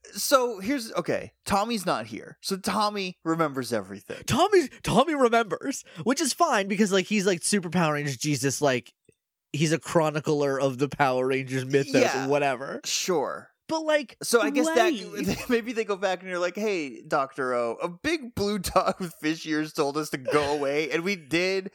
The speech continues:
Speaker 1: Is that cool?" And
Speaker 2: Is that
Speaker 1: Tommy's
Speaker 2: a
Speaker 1: like, "Yeah, that's cool. Don't worry about him."
Speaker 2: <laughs> Like, this is, again, this is us doing a lot more work
Speaker 1: Yeah,
Speaker 2: for Power
Speaker 1: but
Speaker 2: Rangers.
Speaker 1: then when S P D gets back to the future and s-, however they <laughs> manage to bumble their way there.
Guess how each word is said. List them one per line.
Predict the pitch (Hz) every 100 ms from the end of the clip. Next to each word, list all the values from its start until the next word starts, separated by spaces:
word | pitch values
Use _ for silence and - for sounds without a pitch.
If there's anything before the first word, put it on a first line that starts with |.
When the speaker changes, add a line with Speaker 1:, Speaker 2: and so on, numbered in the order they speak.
| - -
Speaker 1:
Is | 185
that | 285 - -
cool?" | 240 262 233 226
And | - -
Speaker 2:
Is |
that | 180
Speaker 1:
Tommy's | 160 392
Speaker 2:
a | 370
Speaker 1:
like, | 113 -
"Yeah, | 160 143 123
that's | 131 -
cool. | 104 98
Don't | 123
worry | 110
about | 98 95 107
him." | 85 - 605
Speaker 2:
<laughs> | 240 175 - - - - - _ - -
Like, | 233 226
this | 240 254
is, |
again, | - 208 240 175
this | 190
is | 208 208
us | 220 -
doing | 240 202
a |
lot | 190 175 185 -
more | 185 196 185
work | 175 180
Speaker 1:
Yeah, |
Speaker 2:
for | 226 190
Power | 220 185 175
Speaker 1:
but | 165
Speaker 2:
Rangers. | 156 151 147 285 185
Speaker 1:
then | 294 359 311 196 - _ -
when | 247 269
S | 311
P | - 320
D | 339 349
gets | 311 277
back | 226 196 233 302 359
to | - 339
the | 330
future | 302 302 349 - 247 208
and | 233 226
s-, | - - - - 190 175 175
however | 185 226 214 233 240
they | 214 196
<laughs> | 190 -
manage | 208 226 214 226 208
to | - 202 151
bumble | 165 196 190 180 185
their | 175 170 165
way | 147 147
there. | 131 127 127 104 101 95